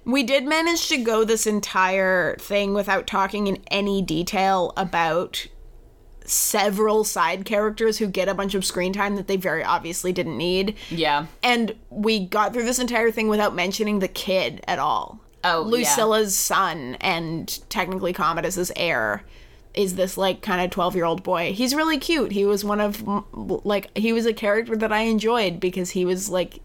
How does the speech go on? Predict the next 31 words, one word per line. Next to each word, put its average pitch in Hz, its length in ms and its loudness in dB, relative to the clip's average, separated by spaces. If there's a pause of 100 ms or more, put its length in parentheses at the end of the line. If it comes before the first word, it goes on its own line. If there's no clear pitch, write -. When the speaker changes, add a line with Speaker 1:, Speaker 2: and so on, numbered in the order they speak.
(120)
Speaker 1:
cute 196 300 -2
and 180 180 -2
fun 180 220 -2
to 185 80 -2
watch 170 260 -2
on 170 120 -4
screen, 165 440 -4
and 165 180 -4
the 165 80 -2
kid 160 280 -4
they 170 240 -2 (240)
hired 156 400 -4
to 101 100 -6
play - 300 -4
him 104 420 -6 (240)
was, - 220 -6
like, 147 120 -2
a 180 60 0
decent - 380 -8
actor. - 480 -6
Speaker 2:
Yes, 135 500 -4 (160)
he - 160 -12
was 156 100 -6
adorable. 92 560 -4
Speaker 1:
But 233 200 2
he 240 120 0
was 160 140 4
Speaker 2:
Um, 143 80 0
Speaker 1:
completely 220 480 2
plot 185 240 0
irrelevant. 113 560 -4